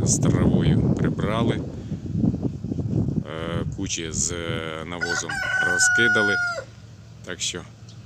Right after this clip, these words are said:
трішки попрацювали. Дуже велика подяка моєму братику, який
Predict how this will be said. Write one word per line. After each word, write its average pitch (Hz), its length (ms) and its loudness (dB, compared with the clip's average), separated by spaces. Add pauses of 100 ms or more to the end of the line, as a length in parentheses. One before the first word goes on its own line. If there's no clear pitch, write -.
(760)
трішки - 320 -6
попрацювали. 82 720 -8 (400)
Дуже 117 200 -4
велика 104 300 -6
подяка 90 520 -8 (760)
моєму 87 200 -10 (100)
братику, 113 420 -6
який 87 300 -6